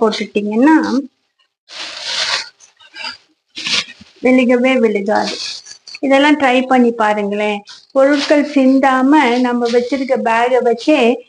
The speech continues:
எப்படி நம்ம பொருளை கொண்டு வரலாம், நாட் எப்படி அவுந்து விழுகாம போடலாம்னு சில மெத்தடுங்க. இந்த மாதிரி திக் பேக் எல்லாம்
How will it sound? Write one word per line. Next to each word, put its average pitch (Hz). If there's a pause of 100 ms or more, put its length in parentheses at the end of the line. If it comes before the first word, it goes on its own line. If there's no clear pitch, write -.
(360)
எப்படி 277 (140)
நம்ம 233
பொருளை 254 (120)
கொண்டு 233 (100)
வரலாம், 214 (120)
நாட் 240 (120)
எப்படி 254 (1300)
அவுந்து 294
விழுகாம 247 (120)
போடலாம்னு 233 (120)
சில 262
மெத்தடுங்க. 226 (1160)
இந்த 285
மாதிரி 302 (140)
திக் - (120)
பேக் 233
எல்லாம் 233